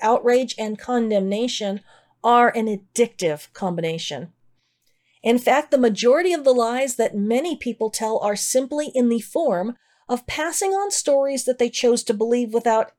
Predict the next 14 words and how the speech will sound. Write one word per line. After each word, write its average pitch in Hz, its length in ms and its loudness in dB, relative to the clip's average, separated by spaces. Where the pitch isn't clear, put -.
any 247 320 0
firsthand 160 600 -10
proof. - 420 -12
And 294 140 2
so 311 220 6
what 247 320 2
do 480 160 4
people 330 400 0
do 311 280 2
when 277 200 4
confronted 262 840 -2
with 214 160 0
their 202 180 -2
error? - 440 -6